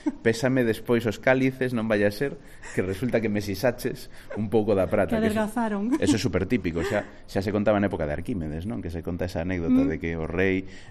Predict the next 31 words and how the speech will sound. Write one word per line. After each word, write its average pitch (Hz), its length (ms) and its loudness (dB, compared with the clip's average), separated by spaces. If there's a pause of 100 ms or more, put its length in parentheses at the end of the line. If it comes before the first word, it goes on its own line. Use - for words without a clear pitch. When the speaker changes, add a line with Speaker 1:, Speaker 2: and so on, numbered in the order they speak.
Speaker 1:
eh, 78 320 -2
que 80 240 -4
o 78 80 -8
principio 92 320 -2
de 90 80 4
Arquímedes 90 400 -2
se 101 80 -2
inventou 90 400 0
porque 87 320 0
alguén 90 240 0
estaba 87 280 -4
a 85 40 -8
sisar, 85 480 -2 (240)
non 80 80 -6
sei 82 80 -6
se 82 160 -6
era 76 120 -4
ouro, 82 200 -2
prata 80 240 -2
ou 87 80 -2
bronce, 127 320 -2
algún 82 240 -4
tipo 85 160 -6
de 80 80 -4
metal 80 240 -6
precioso, 127 400 -6 (400)
pero 101 80 0
eso 101 160 -4
foi 110 120 2
unha 82 120 -2
pelea 92 440 -2